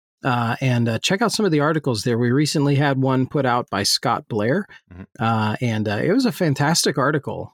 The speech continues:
Speaker 1: Um, there was one paragraph in particular where something was said that was so succinctly put and kind of profound in a way that, I, I don't know, it just struck me. I'm like, "That, okay, that,
Speaker 2: Wow.
Speaker 1: that makes
Speaker 2: <laughs> It
Speaker 1: sense.
Speaker 2: helped
Speaker 1: That makes
Speaker 2: crystallize something
Speaker 1: sense."
Speaker 2: for you.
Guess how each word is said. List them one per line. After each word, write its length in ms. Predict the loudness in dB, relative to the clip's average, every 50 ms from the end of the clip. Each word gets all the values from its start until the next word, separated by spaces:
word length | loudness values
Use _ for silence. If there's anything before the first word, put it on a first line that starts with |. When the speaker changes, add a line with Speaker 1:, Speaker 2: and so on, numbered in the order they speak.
| -12 -8
Speaker 1:
Um, 280 | -6 -4 -2 -2 -2 0
there 140 | 0 0 2
was 200 | 2 0 0 0
one 240 | 0 0 2 0
paragraph 520 | 0 0 0 0 2 2 2 0 0 0 -2
in 80 | -4
particular 600 | -4 -6 -4 -2 -2 -2 -2 0 0 0 2 2
where 180 | 2 0 0 0
something 420 | -2 -2 -2 -4 -2 -2 -2 0
was 140 | 0 0 0
said 360 | 0 0 0 0 0 0 -2 -4 _ _ _ _ _ _ _ _ -2
that 100 | 0 0
was 160 | 2 2 2
so 260 | 2 2 2 2 2 0
succinctly 840 | 0 0 -2 0 0 0 0 2 2 0 0 0 0 0 0 0
put 420 | -2 -4 -4 -2 0 0 0 -2 -4 _ _ _ _ _ _ _ _ _ _ _ _
and 320 | -2 0 2 2 2 0 -2 -4 _ _ _ _ _ _
kind 180 | -4 -2 0 0
of 80 | 0 0
profound 580 | 0 0 -2 0 0 0 2 2 2 2 2 2
in 80 | 2
a 80 | 0 0
way 460 | 0 2 0 0 -2 -4 -8 -10 -12 -14 _ _ _ _ _ _ _
that, 340 | -4 -2 0 0 0 0 -2 _ _ _ _ _ _ _ -4
I, 160 | -2 0 0
I 20 |
don't 100 | 0 2
know, 100 | 2 2
it 80 | 0 0
just 220 | 0 -2 0 0
struck 300 | 0 0 0 0 0 -2
me. 80 | -2 -2
I'm 100 | 0 0
like, 160 | 0 0 -2 -2 _
"That, 240 | -4 -4 -4 -4 -2
okay, 320 | -2 -2 -2 0 0 0 0
that, 280 | 2 2 0 0 -2 -4 -8
Speaker 2:
Wow. 200 | -6 -2 0 2
Speaker 1:
that 200 | 2 2 2 2
makes 260 | 0 0 0 0 0
Speaker 2:
<laughs> 0 |
It 40 | 0
Speaker 1:
sense. 300 | 2 2 2 0 0 0
Speaker 2:
helped 180 | 0 0 0 -2 -4 -4
Speaker 1:
That 200 | -2 -2 0 2
makes 240 | 2 2 2 2 2
Speaker 2:
crystallize 40 | 0
something 220 | 0 0 -2 -2 -4
Speaker 1:
sense." 120 | -6 -6
Speaker 2:
for 120 | -6 -6 -6
you. 140 | -8 -10